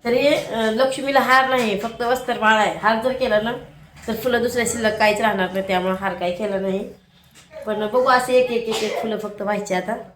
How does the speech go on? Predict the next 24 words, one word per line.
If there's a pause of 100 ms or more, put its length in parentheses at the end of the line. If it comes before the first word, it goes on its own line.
(840)
तसं
व्हायला
तर
चांगलं
वाटतं.
गुलाबाचं
फुल
आहे
एक, (1900)
तर
ते
जेवढं
गुलाबाचं
फुल
आणून
ठेवू. (1400)
ह्या
देवीला
तर
बघा
नकलीच
फुल
ठेवलंय
आता,